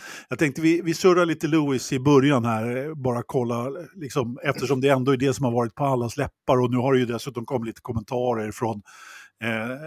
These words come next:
alla inblandade egentligen. Eh, Lewis själv har ju kommenterat det hela och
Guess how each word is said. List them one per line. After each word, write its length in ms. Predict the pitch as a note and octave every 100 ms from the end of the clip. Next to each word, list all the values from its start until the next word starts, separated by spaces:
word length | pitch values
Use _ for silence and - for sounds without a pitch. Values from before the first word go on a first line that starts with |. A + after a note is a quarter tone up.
| -
alla 260 | D#3 B2+ B2+
inblandade 600 | G#2+ A2+ C3+ D3+ D3+ C3+
egentligen. 640 | G#2+ G#2 - A2 A2 G#2
Eh, 160 | A2+ B2
Lewis 300 | B2+ A#2 -
själv 260 | B2+ B2+
har 80 | B2
ju 60 | A#2
kommenterat 560 | C3 A#2 - A#2 A#2 -
det 80 |
hela 360 | A#2 A2+ A2 G#2+
och 360 | G#2 G#2 G2